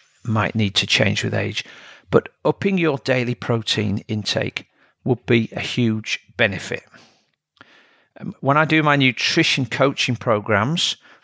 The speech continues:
or when I speak with the athletes that I coach, and we talk about their daily intake of macronutrients, uh, and particularly if they were to send me their food,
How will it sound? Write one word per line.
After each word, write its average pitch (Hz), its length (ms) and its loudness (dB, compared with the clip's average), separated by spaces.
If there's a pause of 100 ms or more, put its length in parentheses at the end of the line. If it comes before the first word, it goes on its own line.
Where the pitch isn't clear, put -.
or 110 180 4
when 117 140 2
I 113 140 4
speak - 580 0
with 107 160 -2
the 104 80 0
athletes - 480 -2
that - 100 -2
I 107 60 -2
coach, - 540 0 (480)
and 107 140 0
we 104 100 0
talk - 400 -2
about 101 400 -2
their 98 280 -4 (720)
daily 107 400 2 (540)
intake 123 500 2
of - 240 -6 (200)
macronutrients, 123 960 0 (380)
uh, - 180 -16 (160)
and 101 180 -4
particularly - 460 2
if 104 140 -2
they 120 180 2
were 104 200 2
to - 140 0
send 139 460 2
me 117 320 2 (260)
their 98 140 2
food, 208 260 0